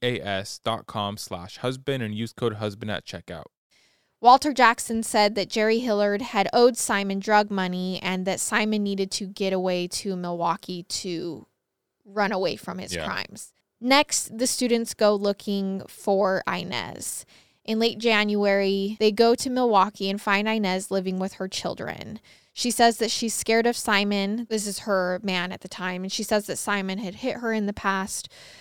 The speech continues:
Speaker 2: The group offer to take her out someplace to get something to eat, and they videotape their interview with her. She says on video that the four of them had gone out that evening, despite her telling police that they weren't with them,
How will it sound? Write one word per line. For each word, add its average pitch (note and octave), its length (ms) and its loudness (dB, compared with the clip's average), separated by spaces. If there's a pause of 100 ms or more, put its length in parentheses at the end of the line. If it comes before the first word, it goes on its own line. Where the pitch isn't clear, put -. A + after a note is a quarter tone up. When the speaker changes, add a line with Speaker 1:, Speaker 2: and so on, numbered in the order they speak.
(200)
Speaker 2:
The A#3+ 100 4
group B3 480 2
offer G#3+ 340 6
to G3+ 80 -2
take - 280 -2
her - 180 -4
out G3 200 2
someplace G3 580 -4
to F#3+ 100 -4
get F3 120 -4
something F#3+ 400 -6
to - 120 -8
eat, - 360 -8
and G3 140 -2
they F#3+ 100 0
videotape G#3+ 840 -2
their - 160 -4
interview F3+ 420 -8
with - 180 -12
her. - 280 -10
She - 160 -4
says B3 340 4
on A3+ 280 -2
video - 440 0 (440)
that G#3+ 160 -2
the A3 80 2
four B3+ 320 6
of C4+ 160 2
them G#3+ 220 0
had A3+ 340 -2
gone B3+ 180 2
out G3+ 220 0
that F3+ 160 0
evening, F3 460 -6
despite G#3 640 4
her A3 260 0
telling G3+ 380 -4
police F#3 360 -8
that - 160 -4
they F3+ 100 -2
weren't F3+ 280 -6
with - 180 -8
them, - 320 -6